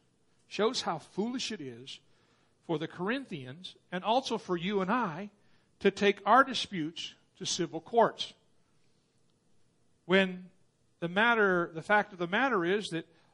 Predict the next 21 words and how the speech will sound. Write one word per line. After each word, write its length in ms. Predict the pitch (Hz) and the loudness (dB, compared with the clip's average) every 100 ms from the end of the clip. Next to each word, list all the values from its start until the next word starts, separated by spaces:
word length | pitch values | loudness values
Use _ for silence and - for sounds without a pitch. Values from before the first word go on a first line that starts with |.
| - | 4
all 220 | 185 226 | 8 8
throughout 420 | - 214 180 160 | 6 2 4 4
the 160 | 175 156 | -2 -4
Old 260 | 185 233 | 0 0
Testament 440 | - 202 185 175 165 | 0 -4 -4 -8 -12
and 140 | 156 | -8
New 120 | 170 | -6
Testament, 460 | 269 - 175 - 185 | -6 -4 -4 -6 -10
we're 80 | 190 | -6
reminded 540 | 226 180 170 202 214 | -4 -2 -2 -2 -4
that 140 | 165 139 | -8 -6
one 260 | 170 247 | -6 -4
day 180 | 190 185 | -2 -2
we 240 | 170 196 | -2 -4
will 280 | 233 180 160 | -4 -4 -4
reign 380 | 131 175 208 214 | -6 -6 -8 -8
with 220 | 196 185 | -10 -10
Christ. 560 | - 170 120 - - - _ _ _ _ _ - | -10 -8 -8 -10 -14 -16 _ _ _ _ _ -12
When 140 | 156 | -10
Christ 440 | - - 240 240 | -4 2 2 2
returns, 520 | 233 226 - 196 190 | -6 -8 -2 -2 -2